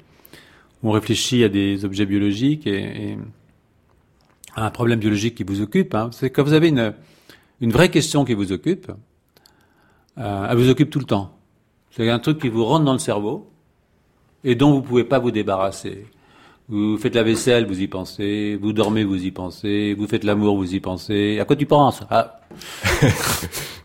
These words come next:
À toi. Ah, bien entendu. Mais, euh, en fait, c'est l'homéoprotéine qui est là, qui circule. Et c'est, euh, et la nuit, vous y pensez. Et donc, euh, c'est quelque chose qui vous travaille, euh, tout le temps.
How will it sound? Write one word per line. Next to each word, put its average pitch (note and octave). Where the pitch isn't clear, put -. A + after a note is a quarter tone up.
À F#2
toi. B2+
Ah, G2+
bien F2
entendu. F#2+
Mais, F2
euh, G2
en G2
fait, B2+
c'est -
l'homéoprotéine G#2+
qui G2+
est -
là, G#2+
qui G2
circule. G2
Et C#3+
c'est, F#3
euh, A2
et C#3
la C#3
nuit, G#3+
vous E3+
y D#3
pensez. A#2+
Et A#2
donc, D#3+
euh, A#2+
c'est C3
quelque C#3
chose G3+
qui D3+
vous C3+
travaille, E3+
euh, A#2
tout F3+
le D3+
temps. G2+